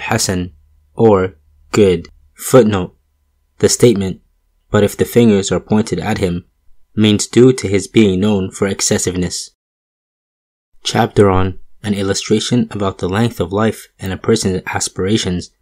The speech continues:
increasing as he becomes old, and that he will become old in the end. Abdullah bin Mas'ud narrated, "The Messenger of Allah, peace be upon him, drew a square line on the ground for us,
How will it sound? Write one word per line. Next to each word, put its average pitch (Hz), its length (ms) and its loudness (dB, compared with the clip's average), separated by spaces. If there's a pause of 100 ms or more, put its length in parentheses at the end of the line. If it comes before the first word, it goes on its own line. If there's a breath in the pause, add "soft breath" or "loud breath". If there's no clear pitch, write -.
(260)
increasing 117 540 -2
as 101 180 -6
he 98 100 -4
becomes 95 400 -4
old, 87 340 -6 (640)
and - 120 -4
that 98 140 -2
he 104 80 -2
will 95 120 -2
become 104 360 -2
old 104 440 2
in 101 140 -4
the 95 120 0
end. 90 320 -4 (760)
Abdullah 107 440 2
bin 113 160 4
Mas'ud 107 380 -2
narrated, 92 520 -2 (340)
"The 95 80 -8
Messenger 117 460 2
of 107 100 0
Allah, 98 340 -2
peace 107 180 -4
be - 120 -6
upon 101 260 -4
him, 101 220 -4 (760)
drew 107 240 4
a 101 60 6
square 113 380 4
line 104 380 2
on 101 120 -2
the 101 100 0
ground 92 300 0
for 87 140 -2
us, 90 300 -6